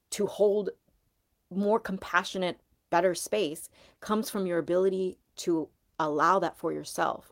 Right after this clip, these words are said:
and allow that in. So pressure is optional. Burnout comes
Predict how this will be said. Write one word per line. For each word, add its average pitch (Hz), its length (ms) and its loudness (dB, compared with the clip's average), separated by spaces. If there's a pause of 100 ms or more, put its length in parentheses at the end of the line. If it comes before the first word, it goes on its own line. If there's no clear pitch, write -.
and 151 120 -10
allow 143 300 -2
that 135 220 -6
in. - 260 -10 (1200)
So - 160 -6
pressure 254 540 0
is 202 340 0 (240)
optional. 165 580 -2 (1160)
Burnout 226 600 4
comes 160 640 -2